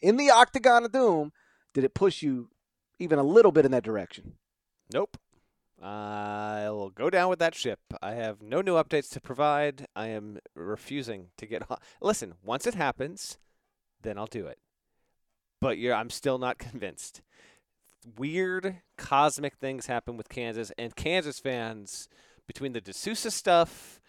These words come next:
Speaker 2: and Noah Azubuike, this is like the lost season. They'll accept that the streak ends, but, uh, it'll come with their own asterisks of their own designs, I think. And as you've noted, I think, like, in the past five straight podcasts, and it's worth noting on just about every podcast, just how important Azubuike is.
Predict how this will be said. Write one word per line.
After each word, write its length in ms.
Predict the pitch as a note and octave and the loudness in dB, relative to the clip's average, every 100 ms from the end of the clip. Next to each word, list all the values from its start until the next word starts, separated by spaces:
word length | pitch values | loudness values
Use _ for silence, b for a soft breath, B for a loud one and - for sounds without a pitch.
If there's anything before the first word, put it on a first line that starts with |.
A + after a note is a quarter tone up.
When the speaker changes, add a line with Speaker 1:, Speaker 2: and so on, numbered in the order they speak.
| b b b _ | b b b _
Speaker 2:
and 240 | C3 A#2+ | -8 -6
Noah 280 | A#2 A2 G2+ | -4 -2 -4
Azubuike, 760 | F#2+ F#2 F3 F3+ D#3+ E3 D3+ C#3 | -6 -4 -2 -2 -8 -8 -4 -4
this 180 | - | -6
is 120 | A2 A2 | -8 -6
like 220 | G2 - | -6 -6
the 100 | G#2 | -8
lost 360 | F#2 E2 - | -6 -6 -8
season. 380 | - E3+ C#3+ C3+ | -6 -6 -6 -4
They'll 200 | E3 G#3+ | -2 0
accept 480 | C3 - F3 - _ | 0 0 0 -2 _
that 160 | A#2 - | -10 -10
the 60 | |
streak 320 | - C#3 A#2 | -10 -8 -6
ends, 280 | B2+ A2 G2+ | -4 -6 -8
but, 340 | - G#2+ - A#2+ | -6 -6 -6 -6
uh, 180 | G#2+ - | -4 -4
it'll 160 | B2 B2 | -6 -6
come 180 | C3+ | -8
with 120 | A#2 - | -8 -8
their 180 | A#2 | -8
own 220 | A2+ A#2+ A#2 | -6 -8 -8
asterisks 520 | A2 G#2+ - G2+ - | -8 -8 -12 -16 -14
of 100 | F#2+ | -12
their 180 | G#2 G#2 | -10 -8
own 240 | A2+ G#2+ | -10 -12
designs, 600 | G2 F#2 G#2 G2+ G2 F#2+ | -14 -12 -10 -10 -12 -12
I 60 | F#2 | -14
think. 400 | - F#2+ F#2+ - b b b | -12 -14 -14 -20 b b b
And 460 | - G2+ F#2+ F2+ - | -14 -12 -14 -14 -14
as 220 | G2+ F#2 | -14 -12
you've 180 | G#2+ G#2 | -16 -10
noted, 440 | G2+ G2 F2+ F2+ - | -10 -8 -10 -12 -14
I 60 | F#2+ | -12
think, 280 | E3+ E3+ | -12 -10
like, 180 | A2+ G2+ | -10 -12
in 120 | - | -14
the 80 | G#2+ | -14
past 340 | - A2 G2+ - | -12 -12 -10 -8
five 220 | A2 F#2+ | -8 -8
straight 220 | G#2+ - | -12 -10
podcasts, 560 | G#2+ G2+ - F#2+ G#2 - | -10 -10 -10 -10 -12 -14
and 120 | A2 | -14
it's 120 | G#2 | -14
worth 240 | F#2+ G#2+ G2+ | -12 -12 -10
noting 300 | G2+ G2 F#2 | -12 -12 -12
on 60 | |
just 140 | F#2+ - | -14 -8
about 200 | A2+ - | -8 -6
every 160 | G#2 G#2 | -8 -6
podcast, 460 | A2 G2+ - G2 | -6 -6 -8 -12
just 140 | A2+ A#2 | -10 -8
how 100 | G#2+ | -8
important 440 | - C#3 A#2+ B2 | -4 -4 -4 -6
Azubuike 380 | A2+ A#2+ A2+ A#2+ | -8 -10 -8 -4
is. 280 | A2+ G#2 | -4 -6